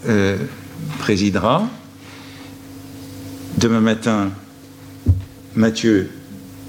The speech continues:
présidera. Et, euh, nous verrons qui présidera demain après-midi. Hein ? Probablement l'un des orateurs qui aura parlé auparavant. Euh, alors donc la matinée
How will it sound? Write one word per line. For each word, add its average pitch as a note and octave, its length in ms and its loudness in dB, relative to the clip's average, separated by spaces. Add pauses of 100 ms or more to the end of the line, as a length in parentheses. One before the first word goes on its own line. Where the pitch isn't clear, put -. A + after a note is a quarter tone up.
(160)
présidera. F#2+ 760 2 (1200)
Et, B2 380 6 (100)
euh, G2+ 340 2 (500)
nous A2 100 6
verrons F2 460 2
qui F#2+ 140 -2
présidera F#2 520 0
demain G2 220 2
après-midi. F#2 520 0 (1120)
Hein ? A#2 60 4 (360)
Probablement G2+ 560 4
l'un G2 160 2
des F#2 240 2
orateurs F2 600 2 (500)
qui B2 200 4
aura F2 180 2
parlé F2 420 -4 (560)
auparavant. - 580 -4 (1200)
Euh, A2+ 540 4 (520)
alors C3+ 200 6
donc C3+ 180 4
la C3 100 6
matinée A#2+ 680 6